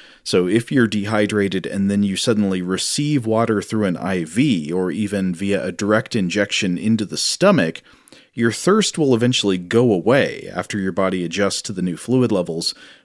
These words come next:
but you won't get that feeling of reward satisfaction or the, the corresponding dopamine release. Those come specifically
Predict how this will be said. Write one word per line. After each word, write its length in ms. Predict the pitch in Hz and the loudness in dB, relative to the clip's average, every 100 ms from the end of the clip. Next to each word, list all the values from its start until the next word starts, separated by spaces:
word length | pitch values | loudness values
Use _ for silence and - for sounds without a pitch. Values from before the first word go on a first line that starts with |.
| - | -2
but 140 | 120 | 0
you 140 | 113 107 | 0 2
won't 400 | 123 139 - 95 | 2 2 -2 0
get 280 | 123 120 - | 2 2 0
that 220 | 101 92 | -2 -2
feeling 460 | - 110 101 98 | -2 0 2 0
of 100 | 92 | -2
reward 540 | 92 92 95 101 98 87 | -4 -6 -2 0 0 -2
satisfaction 1120 | - 95 85 - 113 117 - - 82 80 82 - | -2 0 -2 -2 0 0 0 -4 -4 -4 -6 -10
or 220 | 104 98 | -6 -4
the, 220 | 92 87 80 | -4 -6 -8
the 140 | 90 | -8
corresponding 760 | - 117 101 - 101 87 80 82 | -6 -2 -2 -2 -2 -2 -2 -2
dopamine 540 | 98 90 90 67 76 | -2 -2 -6 -8 -10
release. 420 | 78 76 - - | -10 -10 -10 -6
Those 220 | 104 98 | -4 -2
come 160 | - 92 | -2 -2
specifically 880 | - 98 - 175 160 131 104 92 - | -2 -4 0 0 0 0 0 -2 -4